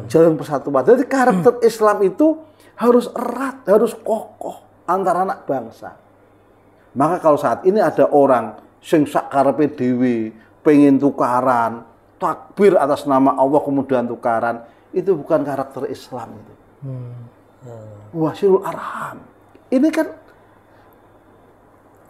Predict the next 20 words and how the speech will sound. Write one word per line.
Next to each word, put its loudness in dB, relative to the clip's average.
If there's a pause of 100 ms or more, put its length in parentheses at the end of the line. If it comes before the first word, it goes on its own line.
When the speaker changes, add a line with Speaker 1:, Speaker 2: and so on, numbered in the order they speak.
(300)
Speaker 1:
ses-, -8
sesuatu -2
yang 2
manusiawi 0
betul. 0
Speaker 3:
Artinya 2
begini 0
ya, 6 (720)
wa-, 4
apa, 2
jalin 2
persatuan 0
itu 0
tidak -2
hanya 0 (160)
sesama -2
umat 0
Islam, -2
toh? -2
Speaker 1:
Iya. 4